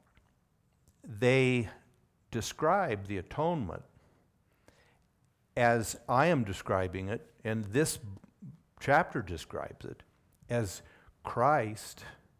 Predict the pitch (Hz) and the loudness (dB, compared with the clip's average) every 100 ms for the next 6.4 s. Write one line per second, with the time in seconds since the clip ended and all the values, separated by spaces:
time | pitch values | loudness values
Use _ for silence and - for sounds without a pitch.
0 | _ _ _ - 120 123 113 98 107 147 | _ _ _ -6 0 2 0 -4 0 0
1 | 151 131 123 - - _ _ _ - - | 0 -2 -4 -6 -18 _ _ _ -14 0
2 | 160 175 117 92 101 - - - - 101 | 4 4 4 2 -2 -6 -10 -14 -12 2
3 | 113 131 117 - 135 151 113 95 98 - | 4 4 0 0 2 2 -2 -8 -12 -20
4 | - - 131 - 147 135 117 104 - 151 | -20 -10 -6 2 2 2 -4 -4 -6 -2
5 | 160 139 - 127 101 95 156 160 151 165 | -2 -2 -4 -8 -8 -6 -2 0 0 0
6 | 123 - - | -4 -8 -14